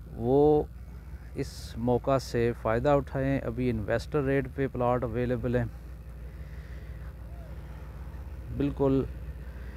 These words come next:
फाउंटेन के नज़दीक, ये सामने आपको फाउंटेन नज़र आ रहा,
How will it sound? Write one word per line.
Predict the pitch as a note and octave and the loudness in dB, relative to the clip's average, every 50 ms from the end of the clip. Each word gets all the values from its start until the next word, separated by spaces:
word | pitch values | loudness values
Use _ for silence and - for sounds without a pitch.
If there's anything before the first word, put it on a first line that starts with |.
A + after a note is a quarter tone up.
| - - - - - - | -10 -10 -10 -10 -6 -2
फाउंटेन | C3 B2 A2+ A#2 - - B2+ C3 C3+ C3 | 0 2 2 0 2 4 6 6 6 6
के | A#2+ C3+ | 4 4
नज़दीक, | A#2 A#2 A2+ G#2 G#2+ A2+ A#2 A#2+ A2+ A2 | 2 2 0 0 0 0 0 0 0 0
ये | A#2 A2+ | -2 -2
सामने | - - A#2 A2+ A#2 A#2 A#2+ | 0 0 0 2 2 4 4
आपको | A2 A2 - - A2+ G#2+ | 4 2 2 0 -4 -6
फाउंटेन | - - G#2+ G#2 G#2 F#2+ G#2+ G#2+ G#2+ G#2+ | -4 -4 -4 -4 -2 -2 -2 -2 0 0
नज़र | A2 A#2+ B2 | 2 4 6
आ | B2+ B2 A#2+ | 8 8 8
रहा, | A#2 A#2+ A2+ | 6 4 2